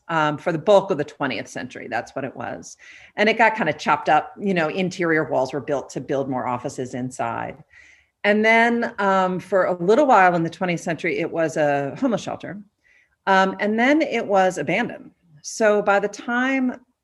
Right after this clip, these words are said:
Ann Friedman, our founder, got the lease on the building, it had been empty and neglected for a very long time. And even though it is a tank, I mean, they built them to last in eighteen sixty-nine,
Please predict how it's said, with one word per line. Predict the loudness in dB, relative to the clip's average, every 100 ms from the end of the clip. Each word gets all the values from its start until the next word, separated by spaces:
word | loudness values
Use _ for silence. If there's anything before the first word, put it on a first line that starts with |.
| -4
Ann | -2 0
Friedman, | 0 -2 0 -2
our | -4
founder, | -4 -6 -6 -2
got | -2 -4
the | -4
lease | -4 -4 -4
on | -6
the |
building, | -4 -4 -4 -6 -8
it | -10
had | -12 -12 -10
been | -10
empty | -8 -10 -8 -8 -8 -6
and | -4 -4
neglected | -4 -6 -2 -2 -4 -6 -6 -6
for | -6 -2 -2
a | -2
very | 0 0 0
long | -4
time. | -10 -12 -12 -14 -10
And | -4 -2 -2 -6 -18 -20 -20 _ -4
even | 0 2
though | 2 2 2
it | -2 0
is | 0 0 -4 -10
a |
tank, | -14 -2 -2 -2 -8 -8
I |
mean, | -4 -2 0 0
they | 2
built | 2 4 4
them | 2 -2
to | -2 0
last | 2 0 0 2
in | 4
eighteen | 4 2 0
sixty-nine, | -4 -6 -2 0 0 -2